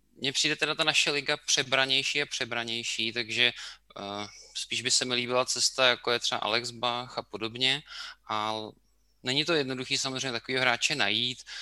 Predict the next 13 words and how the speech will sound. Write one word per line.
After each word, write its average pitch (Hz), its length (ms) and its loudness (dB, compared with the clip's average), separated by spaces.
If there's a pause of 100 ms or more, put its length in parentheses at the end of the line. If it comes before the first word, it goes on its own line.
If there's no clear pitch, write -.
(100)
Teď - 120 -6
jsem 131 140 -2
třeba 131 240 0
zaregistroval, 123 1000 2 (180)
jako, 113 320 -6 (200)
že 117 140 -6
by 113 80 -6
snad 127 240 -2
cenovka 117 440 0
Hrošovského 117 600 -2
měla 120 200 2
být 120 200 -6 (300)
nějak 120 280 -6